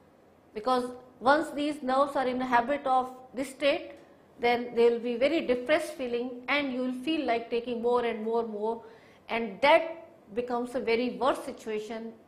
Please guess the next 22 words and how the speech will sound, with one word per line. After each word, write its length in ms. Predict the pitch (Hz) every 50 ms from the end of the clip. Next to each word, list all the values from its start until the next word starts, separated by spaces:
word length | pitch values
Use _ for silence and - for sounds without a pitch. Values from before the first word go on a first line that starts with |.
| - -
and 280 | - 226 220 220 214 -
can 220 | 247 240 233 214 - - - - - - - - -
lead 460 | 226 262 359 381 - 370 - - -
to 220 | 277 262 262 262 - - - - - - - - -
entirely 680 | 277 285 277 - 311 311 320 330 320 320 294 269 262 - -
affecting 540 | 269 - 277 233 233 - - 254 247 240
your 180 | 226 233 233 233 233
central 260 | - 247 226 226 240
nervous 380 | 233 226 226 208 208 226 226 -
system 420 | - 403 403 - - 403 262 202 - - - - - - - - - - - - - -
and 280 | 247 233 233 226 226 226 - - - - - - - - - - - - - - - -
even 360 | - 262 254 240 240 240 240 247 240
leading 380 | 233 226 233 196 226 220 214 220
to 160 | 233 220 220 -
fatal 280 | 247 226 208 214 214
conditions. 580 | 208 208 208 202 196 202 - - - - - - - - - - - - - - - - - - - - - - - - - - - -
Exposure 580 | 359 370 - - - 427 453 480 440 480 494 494 494
to 120 | 427 427 427
psychoactive 760 | 403 330 294 311 302 - 359 311 285 277 - - 302 302 294
substance 600 | - 277 254 254 - - 302 277 285 294 302 - - -
can 260 | 277 262 269 269 269 - - -
cause 540 | - 277 277 277 294 320 320 311 - - -